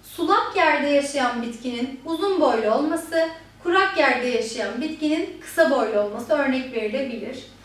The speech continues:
Kimyasal maddeler, örneğin insanların saçını boyaması, tırnaklarını boyaması geçici bir şeydir. Eski haline döner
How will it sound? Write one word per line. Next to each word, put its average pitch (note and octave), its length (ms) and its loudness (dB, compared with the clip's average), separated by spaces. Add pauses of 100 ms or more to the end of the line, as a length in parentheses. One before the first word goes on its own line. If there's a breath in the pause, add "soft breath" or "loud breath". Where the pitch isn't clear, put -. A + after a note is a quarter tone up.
(240 loud breath)
Kimyasal F4+ 680 4
maddeler, G#3+ 600 0 (420 loud breath)
örneğin F4 480 4
insanların D#4+ 640 2 (280)
saçını D4+ 460 4 (160)
boyaması, A#3 540 0
tırnaklarını C#4 640 2
boyaması A3+ 400 -2
geçici D#4 420 -2
bir - 60 -2
şeydir. G3+ 360 0
Eski B3 320 -4
haline D4 380 2
döner D#4 300 4